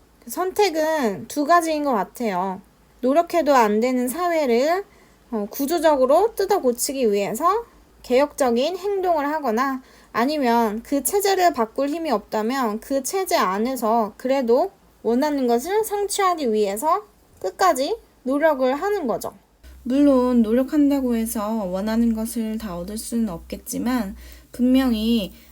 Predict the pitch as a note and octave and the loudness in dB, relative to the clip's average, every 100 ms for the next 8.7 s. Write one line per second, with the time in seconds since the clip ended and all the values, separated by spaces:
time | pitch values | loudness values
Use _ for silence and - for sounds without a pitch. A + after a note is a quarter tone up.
0 | - F#3 F#3 F3+ G#3+ B3+ C4 C4 G#3+ A3+ | -12 -10 -8 -4 0 -2 -2 -6 -2 0
1 | C#4 D#4+ E4 E4 D#4+ D4 C#4 C4 B3+ A#3+ | 0 0 -4 -6 -2 0 2 0 0 0
2 | A#3 F#3 G3 - G3+ F3+ F#3 C#4 A#3+ - | -2 -4 -8 -8 -6 -8 -6 -4 -4 -6
3 | - - - - D3 - - G3 B3+ A#3 | -14 -20 -18 -10 -8 -8 -10 -6 -2 -2
4 | G3+ A3+ G#3+ - F#3 F#3+ C#4 C#4+ D4 C#4+ | -2 -2 -4 -6 -10 -6 -2 0 0 0
5 | G3+ F3 G#3 E3+ D4+ A#3 G3 C#4 D#4 - | 0 -4 -6 -6 -6 -6 -2 -2 -4 -16
6 | - - - F3+ F#3 - - D#4 E4 - | -20 -20 -12 -10 -8 -8 -4 -4 -4 -16
7 | - - - - A3+ G3 A#3+ C4+ A#3+ F3 | -20 -20 -20 -14 -10 -2 0 0 -2 -6
8 | F#3+ B3 A3 G3+ A#3 G3+ | -2 -2 -2 -2 -2 -4